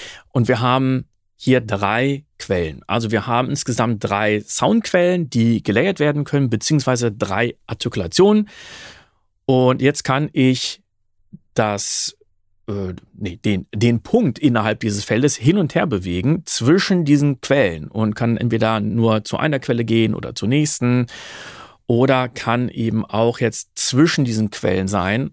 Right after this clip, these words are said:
und damit eben interessante Layer erzeugen. Da geht noch viel mehr, aber das ist das,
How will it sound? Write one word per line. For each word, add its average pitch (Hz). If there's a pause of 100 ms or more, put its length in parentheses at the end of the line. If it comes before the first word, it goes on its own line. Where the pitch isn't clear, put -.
und 117
damit 123
eben 117
interessante 123 (280)
Layer 113
erzeugen. -
Da 120
geht 135
noch 123 (120)
viel 110
mehr, 147 (440)
aber 113
das -
ist -
das, 117